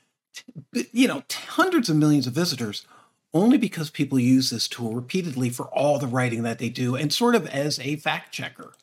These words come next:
Now look at Character A I. Isn't this different? Now this is checking out facts with visuals, with characters, avatars. You know, famous people, they've used Albert Einstein.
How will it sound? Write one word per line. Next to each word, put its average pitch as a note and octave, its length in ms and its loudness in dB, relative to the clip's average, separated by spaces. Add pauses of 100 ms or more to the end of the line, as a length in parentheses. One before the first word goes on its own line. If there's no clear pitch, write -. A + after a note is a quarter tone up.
(2750)
Now D3 140 4
look B3+ 240 4
at C4 140 0
Character G3 460 2
A F3 100 6
I. D3+ 140 2
Isn't A3+ 240 6
this A#3+ 120 4
different? B3 380 0 (300)
Now C4 360 4
this G#3+ 260 4
is F3 240 4 (460)
checking C#4 460 4
out A3 280 2
facts A3+ 600 0
with A3+ 420 4
visuals, G3 720 4
with F3+ 240 2
characters, A#3 540 0 (180)
avatars. A3+ 640 0 (580)
You F#3 120 4
know, E3+ 280 2 (500)
famous C4 480 6
people, D3 300 2
they've D3+ 200 4
used F3 240 4
Albert F#3+ 300 6
Einstein. F#3 680 4